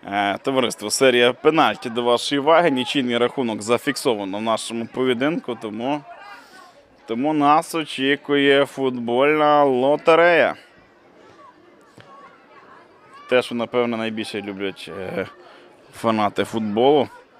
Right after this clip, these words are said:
Фіксує там певну дистанцію, дев'ять метрів, я так розумію, помагає, е, судді Петролюк Микола Сергійович. І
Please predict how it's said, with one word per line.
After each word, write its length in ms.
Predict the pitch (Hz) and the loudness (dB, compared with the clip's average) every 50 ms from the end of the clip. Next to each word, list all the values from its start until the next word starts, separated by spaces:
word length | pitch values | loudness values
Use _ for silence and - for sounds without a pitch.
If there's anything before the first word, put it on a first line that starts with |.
| - - _ _ _ _ _ _ _ _ _ - - - - - - - 719 762 762 - | -20 -20 _ _ _ _ _ _ _ _ _ -20 -20 -20 -20 -20 -20 -18 -16 -16 -14 -8
Фіксує 560 | - 120 110 - - - 107 98 90 90 90 | -8 -8 -8 -8 -10 -8 -6 -6 -4 -6 -6
там 300 | - 101 95 98 101 - - - | -6 -8 -8 -8 -10 -16 -10 -4
певну 320 | - 110 104 107 107 104 | -2 -2 -2 -2 -6 -8
дистанцію, 560 | 101 101 - - 110 101 95 95 - - 101 | -8 -8 -6 -4 -4 -4 -4 -6 -10 -12 -10
дев'ять 240 | 98 101 98 98 101 | -6 -4 -4 -4 -4
метрів, 320 | 107 110 101 - 107 104 98 | -6 -8 -6 -6 -6 -8 -8
я 60 | 92 | -8
так 140 | 101 101 107 | -10 -12 -12
розумію, 420 | 110 107 110 110 110 104 104 101 - - - - - _ _ - _ _ | -12 -10 -8 -8 -6 -6 -6 -8 -10 -16 -20 -20 -20 _ _ -20 _ _
помагає, 680 | - 120 117 120 113 113 120 117 110 104 101 98 98 98 98 87 95 101 101 98 95 95 | -6 -4 -2 0 2 2 2 4 4 2 2 2 0 0 -2 -2 -2 -2 -2 -2 -4 -4
е, 40 | 104 | -6
судді 520 | 98 - - 123 113 101 104 110 104 101 - _ _ _ _ _ _ _ _ - - _ - - - _ - | -8 -10 -12 -12 -12 -8 -6 -6 -6 -6 -8 _ _ _ _ _ _ _ _ -20 -20 _ -20 -20 -20 _ -12
Петролюк 580 | 131 120 107 - 120 123 113 104 101 - - | -12 -10 -10 -8 -10 -8 -6 -6 -8 -6 -6
Микола 500 | 104 104 104 - - 107 107 101 95 90 | -8 -8 -8 -6 -6 -6 -4 -4 -4 -6
Сергійович. 920 | - - - 104 95 90 98 92 87 85 90 104 127 156 170 170 - - | -6 -8 -10 -10 -12 -12 -14 -14 -12 -10 -10 -10 -8 -8 -10 -10 -12 -14
І 200 | 80 101 131 160 | -12 -12 -12 -12